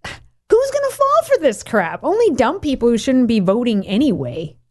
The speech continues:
I mean, this is absolutely absurd. And there was also another Asian woman who did the same for Trump, some anti-Trumper.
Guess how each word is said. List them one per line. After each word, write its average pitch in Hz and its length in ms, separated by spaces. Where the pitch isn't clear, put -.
I 240 80
mean, 233 180
this 233 120
is 226 140
absolutely 208 560
absurd. 196 400
And 202 100
there 214 80
was 208 120
also 214 320
another 185 480
Asian 214 340
woman 165 220
who 165 80
did 160 160
the 165 80
same 165 240
for 131 100
Trump, 240 360
some 175 200
anti-Trumper. 190 880